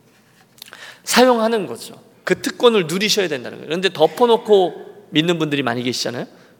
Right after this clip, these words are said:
그러면, 그러면 안 된다고 말씀을 드렸죠. 자, 두 가지를 말씀드렸어요. 그리고 나서 드디어 하나님의 열 가지 계명들이 주어지고 있습니다.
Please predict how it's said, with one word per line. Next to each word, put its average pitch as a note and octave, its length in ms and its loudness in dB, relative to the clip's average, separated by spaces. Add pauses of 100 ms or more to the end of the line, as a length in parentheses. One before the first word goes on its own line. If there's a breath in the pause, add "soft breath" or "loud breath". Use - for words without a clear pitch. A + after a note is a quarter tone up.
그러면, B2 380 -18
그러면 A#2 220 -6
안 B2 80 -4
된다고 C3+ 280 6
말씀을 A#2 360 -6
드렸죠. - 420 -16 (560 loud breath)
자, - 140 2
두 D3+ 180 0
가지를 F#3+ 300 6
말씀드렸어요. C3+ 840 0 (220 loud breath)
그리고 G#3+ 240 6
나서 A#3 220 6
드디어 D#3 360 4
하나님의 D3+ 420 0
열 D3+ 260 2
가지 A3 440 2 (200)
계명들이 C#3 440 -2
주어지고 B2 640 -6 (140 loud breath)
있습니다. A2+ 500 -10